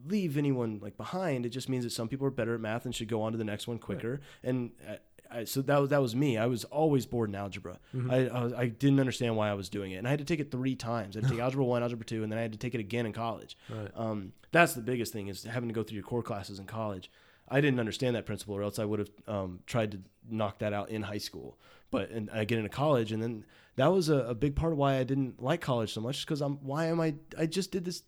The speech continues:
Speaker 1: a year ago. Why am I
Speaker 2: Right.
Speaker 1: having to do
Speaker 2: Right.
Speaker 1: algebra, and I'm having to read Lord of the Flies for the third time?
Speaker 2: <laughs>
Speaker 1: Wha-, what's going on? And so, um, I, I think it's a, it, like you were saying, it's about recognizing ta-, where a student's talents and interests are
Speaker 2: Sure.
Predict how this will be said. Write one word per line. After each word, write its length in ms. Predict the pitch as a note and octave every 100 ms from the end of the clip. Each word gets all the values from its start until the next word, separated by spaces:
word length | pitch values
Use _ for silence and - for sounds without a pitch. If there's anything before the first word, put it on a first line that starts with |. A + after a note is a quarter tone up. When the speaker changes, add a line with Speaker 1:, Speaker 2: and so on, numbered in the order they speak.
| -
Speaker 1:
a 60 | F3
year 240 | G3+ D4
ago. 280 | A3 G2 F2+
Why 240 | F#2 C#3
am 120 | E3+ E3
I 80 |
Speaker 2:
Right. 200 | A2+ G#2+
Speaker 1:
having 200 | C#3 D#3+
to 60 | D#3
do 100 | D3+
Speaker 2:
Right. 80 | C#3+
Speaker 1:
algebra, 400 | B2 C#3 D3+ D3+
and 160 | B2+ A#2 - -
I'm 100 | C#3
having 180 | D#3
to 60 | C#3+
read 180 | D3+ D3+
Lord 160 | C3+
of 40 | D#3
the 60 | -
Flies 480 | - B2+ C#3 D#3
for 100 | C#3+
the 80 | B2+
third 320 | - C3+ D3
time? 320 | C#3+ C3 D3 D#3
Speaker 2:
<laughs> 80 |
Speaker 1:
Wha-, 960 | D3+ D3+ E3+ F3+ D#3+ C#3+ C#3 - F#3 D#3
what's 180 | E3+ C#3+
going 220 | F3+ F#3
on? 180 | F3+ B2+
And 140 | C3+
so, 280 | C3+ D3+ C#3 - - - -
um, 360 | C3 A#2+ G2 - - - - - - D#3
I, 160 | D3
I 60 | C#3+
think 180 | C#3+ D3
it's 120 | D3
a, 40 | C#3+ C3+
it, 560 | B2+ - - A#2+ A2
like 180 | B2+ A#2
you 60 | C3+
were 40 |
saying, 220 | A#2 B2 A2+
it's 120 | -
about 160 | B2
recognizing 520 | A#2 A#2+ A#2 A2 G#2 F#2+ _ _
ta-, 120 | - -
where 380 | A#2 A#2+ B2 B2
a 120 | A2
student's 340 | - A#2 G#2+
talents 320 | - A#2 G#2+
and 100 | G2+
interests 320 | G#2+ B2 A#2 G#2+
are 220 | F#2 G2+
Speaker 2:
Sure. 160 | E3+